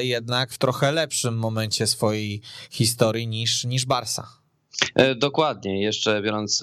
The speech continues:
Speaker 2: pod uwagę poprzednie lata, kiedy to Borussii, e, udawało się chociażby grać, e, w jednej ósmej finału z Paris Saint-Germain. No, po raz kolejny ten sezon,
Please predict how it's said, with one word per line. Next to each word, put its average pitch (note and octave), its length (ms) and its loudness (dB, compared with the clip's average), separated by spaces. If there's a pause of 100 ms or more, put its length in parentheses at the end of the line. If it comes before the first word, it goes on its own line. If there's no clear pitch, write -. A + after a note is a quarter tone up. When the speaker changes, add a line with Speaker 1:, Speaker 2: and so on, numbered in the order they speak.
(140)
Speaker 2:
pod G#2+ 140 -2
uwagę G#2+ 300 0 (340)
poprzednie A2 400 4
lata, A#2 260 0
kiedy F#2+ 220 -4
to G2 100 0
Borussii, G2 500 0 (320)
e, E2 100 4
udawało A2 420 2
się G#2 200 -2
chociażby G#2+ 500 0
grać, G#2 520 0
e, G2+ 260 2
w F2+ 60 -8
jednej G#2 280 0
ósmej G2+ 300 0
finału G#2 340 0
z - 80 -4
Paris G#2 300 0
Saint-Germain. A#2 520 0
No, F#2 100 -4
po G2+ 80 -2
raz G2+ 140 0
kolejny A2 300 0
ten G2+ 140 -2
sezon, G#2 300 0